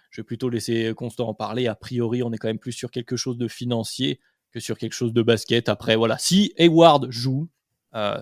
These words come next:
si un bon Gordon Hayward joue, c'est pas un joueur inintéressant. Après, c'est peut-être pas le, voilà, on ne retrouvera pas le, le highlight de Gordon Hayward qui met des, des paniers sur, sur, sur Kobe Bryant, quoi.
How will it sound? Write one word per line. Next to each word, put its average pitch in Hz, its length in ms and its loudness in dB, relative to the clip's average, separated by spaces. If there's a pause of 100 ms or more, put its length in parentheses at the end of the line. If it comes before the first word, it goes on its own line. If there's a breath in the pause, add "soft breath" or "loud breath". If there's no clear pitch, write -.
si - 220 -2
un 123 80 4
bon 160 500 6
Gordon 131 380 4
Hayward 117 420 2
joue, 117 320 -6 (240)
c'est 113 160 -6
pas 120 120 -4
un 120 100 0
joueur 117 300 2
inintéressant. 110 680 -4 (420)
Après, 110 200 -6
c'est - 100 -10
peut-être - 300 -12
pas 101 100 -6
le, 104 480 -10
voilà, 113 220 -4 (140)
on 139 100 -2
ne 131 40 6
retrouvera 135 560 6
pas 147 200 10
le, 127 180 4
le 120 140 0
highlight 120 260 2
de 123 80 -2
Gordon 117 320 -2
Hayward 113 300 -4
qui - 100 -18
met 113 80 -6
des, 110 260 -6
des 113 140 -10
paniers 110 320 -4
sur, 110 320 -10 (540 soft breath)
sur, 104 320 -2
sur - 120 -8
Kobe 113 180 -4
Bryant, 107 260 2
quoi. - 180 -12